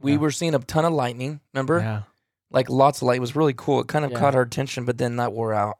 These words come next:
Speaker 2: Right.
Speaker 1: off.
Speaker 2: Yeah. I think I drove for a tank,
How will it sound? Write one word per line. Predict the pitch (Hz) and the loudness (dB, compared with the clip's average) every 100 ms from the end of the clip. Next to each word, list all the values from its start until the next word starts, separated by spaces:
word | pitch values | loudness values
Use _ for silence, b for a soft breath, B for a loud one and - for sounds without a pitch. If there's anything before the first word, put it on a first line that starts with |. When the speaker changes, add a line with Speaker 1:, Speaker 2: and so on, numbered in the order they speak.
| - | -10
Speaker 2:
Right. | 113 | -6
Speaker 1:
off. | 113 113 - _ _ | -6 -8 -20 _ _
Speaker 2:
Yeah. | 110 101 - _ _ _ _ _ _ _ _ _ | -18 -18 -18 _ _ _ _ _ _ _ _ _
I | 135 | -6
think | - 175 151 | -2 -2 -2
I | 143 151 | -2 -2
drove | 143 151 151 156 160 _ _ _ _ _ _ _ _ _ | 0 0 2 0 -4 _ _ _ _ _ _ _ _ _
for | - 151 | -8 -6
a | 127 | -4
tank, | 139 139 147 | -4 -4 -6